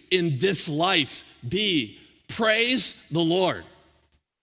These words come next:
with my final breath. This is the opening call to praise.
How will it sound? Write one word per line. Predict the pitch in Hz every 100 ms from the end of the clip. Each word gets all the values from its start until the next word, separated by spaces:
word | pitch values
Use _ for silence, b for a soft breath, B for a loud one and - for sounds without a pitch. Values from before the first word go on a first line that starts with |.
| _ _ _ _ _ _
with | 131 120
my | 107
final | 98 - 165 151 113
breath. | 92 85 - - _ _ _ _ _ _ _ _ _ _ _ _ _ _ _ _ _ _ _ _ _ _ _ _ _ _ -
This | 131 143
is | 131
the | 135
opening | 135 120 113
call | 139 110
to |
praise. | - 147 85 -